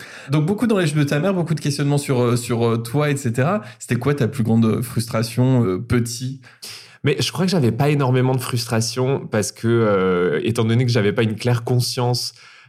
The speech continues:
Speaker 2: euh, de, euh, de, de ce que je faisais, de ce que je faisais à côté de la norme, du coup, je m'autorisais un petit peu tout. Et, euh, et je crois que le drag, c'est un peu ça aussi, c'est renouer avec l'enfant intérieur qui s'autorise absolument tout. Euh, mes parents ont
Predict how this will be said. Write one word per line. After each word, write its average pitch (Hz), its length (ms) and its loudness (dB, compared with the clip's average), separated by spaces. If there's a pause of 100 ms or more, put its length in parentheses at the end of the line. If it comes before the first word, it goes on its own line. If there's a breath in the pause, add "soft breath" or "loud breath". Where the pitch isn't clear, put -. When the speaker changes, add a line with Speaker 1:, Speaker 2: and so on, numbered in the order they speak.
(120)
Speaker 2:
euh, 98 280 2
de, 92 200 0
euh, 101 480 4
de, 98 240 0
de 92 120 -2
ce 92 100 -4
que 113 80 -4
je - 100 -4
faisais, 131 600 2
de 117 140 -2
ce 107 80 -6
que 120 100 -2
je - 80 -4
faisais 117 240 0
à 104 100 2
côté 120 340 2
de 120 60 0
la 110 120 2
norme, 113 400 0 (320 loud breath)
du 104 120 -2
coup, 139 120 0
je 123 100 0
m'autorisais 104 480 2
un 95 100 0
petit 113 160 -6
peu 131 140 0
tout. 120 360 -2 (380)
Et, 101 160 2
euh, 87 540 0
et 98 140 -2
je - 100 -4
crois 113 120 0
que - 120 -2
le 107 60 2
drag, 113 220 0
c'est 117 140 -4
un 95 120 -2
peu 110 120 -4
ça 120 200 0
aussi, 117 360 -2
c'est 117 180 -6
renouer 117 360 2
avec 113 180 2
l'enfant 107 280 0
intérieur 101 420 0
qui 110 100 -6
s'autorise 98 480 -2 (100)
absolument 104 540 -2
tout. 127 260 -4 (580 loud breath)
Euh, 90 760 2
mes 101 160 2
parents 113 320 2
ont 98 280 0